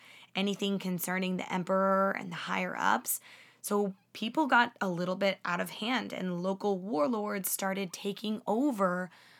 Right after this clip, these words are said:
other government organizations. And things were just not being funded at all. Like the Navy, the Army, any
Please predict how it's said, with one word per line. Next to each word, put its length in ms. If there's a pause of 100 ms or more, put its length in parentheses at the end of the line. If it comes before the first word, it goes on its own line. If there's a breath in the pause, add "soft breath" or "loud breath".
(360 loud breath)
other 300
government 520
organizations. 960 (640 loud breath)
And 320 (640 soft breath)
things 360
were 320
just 240
not 340 (500)
being 240
funded 540 (120)
at 300
all. 400
Like 220
the 100
Navy, 580
the 220
Army, 640
any 600